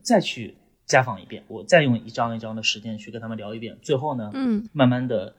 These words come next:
Speaker 1: 这个真相也就浮现出来了，最后就是解谜。所以他整个套路是非常的缓慢，非常阿加莎模式化的一个写作套路，这中间甚至都没有变调。我们会发现阿加莎在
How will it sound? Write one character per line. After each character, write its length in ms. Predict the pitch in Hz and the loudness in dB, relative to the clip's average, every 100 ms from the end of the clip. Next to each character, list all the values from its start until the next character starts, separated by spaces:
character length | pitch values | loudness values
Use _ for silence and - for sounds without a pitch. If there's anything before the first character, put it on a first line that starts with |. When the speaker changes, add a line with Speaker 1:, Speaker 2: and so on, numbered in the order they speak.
| _ _ _ | _ _ _
Speaker 1:
这 120 | - 127 | -8 -4
个 320 | 113 104 104 _ | -2 -4 -8 _
真 160 | - 151 | 2 4
相 180 | 151 120 | 4 0
也 60 | - | -4
就 100 | 117 | -14
浮 140 | 120 | -8
现 160 | 139 127 | -4 -4
出 120 | 113 | -6
来 100 | 98 | -14
了， 100 | - | -12
最 100 | - | -8
后 120 | 120 | -6
就 100 | 120 | -6
是 80 | 117 | -10
解 160 | 113 107 | -10 -12
谜。 200 | 104 - _ | -12 -18 _
所 100 | 143 | -4
以 160 | 143 139 | -4 -4
他 160 | - 196 | -10 -10
整 140 | 135 | -10
个 60 | 110 | -12
套 180 | - 160 | -2 0
路 100 | 131 | 0
是 120 | 135 | -2
非 140 | 185 | 0
常 160 | 180 156 | 0 -4
的 60 | |
缓 300 | 156 - 107 110 | -4 -2 -2 0
慢， 220 | 139 139 | 0 0
非 160 | 175 175 | -2 -6
常 380 | 127 117 123 - _ _ | -6 -8 -8 -12 _ _
阿 120 | 151 | 2
加 160 | 151 143 | 2 0
莎 340 | 147 143 139 - _ | -2 -4 -4 -14 _
模 280 | 139 127 | 6 8
式 240 | 156 - 196 | 8 6 4
化 220 | 151 107 | 4 2
的 100 | 101 | 0
一 100 | 101 | -10
个 480 | 107 123 113 101 - - | -10 -6 -4 -4 -10 -2
写 200 | - 117 | 0 0
作 120 | 120 | -2
套 220 | 117 127 | 0 0
路， 140 | 98 - | 0 -10
这 100 | 143 | -10
中 220 | 143 180 | -2 -2
间 220 | 180 185 | -2 -2
甚 180 | 180 196 | 0 -2
至 100 | 160 | -2
都 120 | 156 | -2
没 100 | 143 | -2
有 240 | 143 104 - | -4 -8 -10
变 180 | - 160 | 2 2
调。 220 | 127 131 - _ _ _ _ _ - | 4 2 0 _ _ _ _ _ -12
我 80 | - | -2
们 100 | 131 | 2
会 100 | 143 | 4
发 180 | 175 175 | 4 2
现 160 | 170 151 | 0 -4
阿 100 | 160 | -4
加 120 | 160 | -8
莎 200 | 170 160 | -8 -6
在 360 | 165 135 127 | 0 0 0